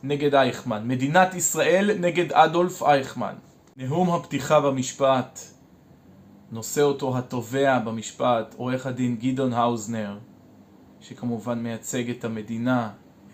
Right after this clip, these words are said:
את התביעה, את הפרקליטות. ונאום הפתיחה שלו הולך כך: "במקום בו אני עומד לפניכם, שופטי ישראל,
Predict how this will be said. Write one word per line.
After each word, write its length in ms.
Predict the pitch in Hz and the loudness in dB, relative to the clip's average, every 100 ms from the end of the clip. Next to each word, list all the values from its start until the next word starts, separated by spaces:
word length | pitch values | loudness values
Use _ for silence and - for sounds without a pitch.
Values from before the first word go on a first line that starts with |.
| - | -12
את 60 | 107 | -8
התביעה, 920 | 107 101 101 - 117 117 123 135 117 - - - | -6 -6 -10 -14 -8 -2 2 4 2 -6 -20 -18
את 60 | |
הפרקליטות. 840 | 110 - 104 107 104 - 139 131 - - - - - - - - - - | -18 -16 -14 -14 -10 -6 -6 -6 -12 -20 -20 -20 -20 -20 -20 -20 -20 -8
ונאום 240 | 120 151 | -4 0
הפתיחה 420 | 180 180 175 180 | 0 -2 -4 -2
שלו 260 | - 170 160 | -2 -2 0
הולך 400 | 151 147 143 - | 2 0 -2 -2
כך: 460 | 139 123 - - - - - - - - - - | 0 0 -2 -14 -20 -20 -20 -20 -20 -20 -20 -4
"במקום 600 | 127 127 120 180 190 160 | 0 2 0 0 0 0
בו 160 | 151 147 | 2 2
אני 100 | 135 | 2
עומד 300 | 131 151 160 | 0 0 -2
לפניכם, 760 | 156 - 139 127 - 113 107 107 - - | -4 -4 -2 -2 -4 -8 -8 -12 -18 -20
שופטי 380 | - - 135 - | -12 -8 -8 -2
ישראל, 840 | 175 170 160 - 151 131 123 110 | 0 2 0 0 2 4 2 0